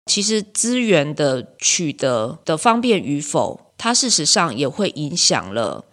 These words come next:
从怀孕到决定，然后到生育的状况。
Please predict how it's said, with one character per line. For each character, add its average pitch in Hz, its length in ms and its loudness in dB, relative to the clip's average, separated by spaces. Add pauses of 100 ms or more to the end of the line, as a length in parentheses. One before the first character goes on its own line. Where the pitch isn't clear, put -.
从 160 520 -2
怀 160 220 2
孕 143 320 -2
到 170 240 2
决 143 320 -2
定， 139 320 -2
然 139 160 -4
后 156 100 -4
到 123 460 0 (200)
生 170 280 2
育 143 220 -4
的 87 500 -4
状 139 240 -2
况。 110 360 -4